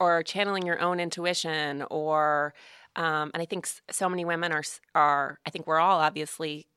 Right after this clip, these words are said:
intuitively capable, but starting to, like, unlock that and be able to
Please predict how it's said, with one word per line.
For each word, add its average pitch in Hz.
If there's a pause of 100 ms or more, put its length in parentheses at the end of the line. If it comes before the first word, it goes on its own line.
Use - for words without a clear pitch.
intuitively 156
capable, 151 (380)
but 165
starting 170
to, 160
like, 151
unlock 156
that 139 (520)
and 156
be 165
able 156
to -